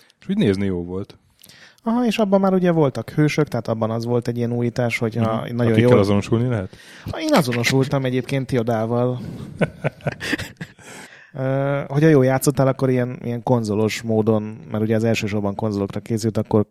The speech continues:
Speaker 2: kaptál egy életre egy ilyen szuperfasz a karaktert. És közben ugye a svédek csinálták a Battlefield
Speaker 1: Igen,
Speaker 2: kettőt.
Speaker 1: és akkor kétezer-öt Battlefield kettő, és a, már a Ref-, Refraktor motornak a következő generációja.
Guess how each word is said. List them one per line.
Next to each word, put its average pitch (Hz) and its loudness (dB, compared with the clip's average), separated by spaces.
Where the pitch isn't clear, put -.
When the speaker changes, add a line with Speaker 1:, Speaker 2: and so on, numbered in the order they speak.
Speaker 2:
kaptál 101 -4
egy 95 -4
életre 98 -4
egy 92 -10
ilyen 98 -12
szuperfasz - -10
a 95 -8
karaktert. - -10
És 127 -4
közben 127 -2
ugye 127 -2
a 120 0
svédek 113 -2
csinálták 104 -6
a 107 -6
Battlefield 104 -6
Speaker 1:
Igen, 123 0
Speaker 2:
kettőt. 98 2
Speaker 1:
és 127 0
akkor 113 0
kétezer-öt 95 0
Battlefield 87 -6
kettő, - -6
és 90 -4
a, 98 0
már 95 -2
a 98 0
Ref-, 101 -4
Refraktor 98 -2
motornak 90 -4
a 90 -8
következő 90 -6
generációja. 90 -12